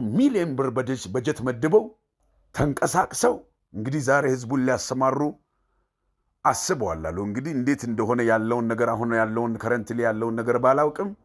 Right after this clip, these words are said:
ትላንት ግን ብር ሲበተን ነበረ በየወረዳው፣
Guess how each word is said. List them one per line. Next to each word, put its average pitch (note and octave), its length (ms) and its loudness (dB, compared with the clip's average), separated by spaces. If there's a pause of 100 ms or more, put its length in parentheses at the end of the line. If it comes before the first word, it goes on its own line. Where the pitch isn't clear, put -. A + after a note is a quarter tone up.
(840)
ትላንት D#3+ 440 2
ግን F3+ 240 -2
ብር D#3 320 0
ሲበተን A#2 640 0
ነበረ D2 280 -10 (760)
በየወረዳው፣ D3 1000 2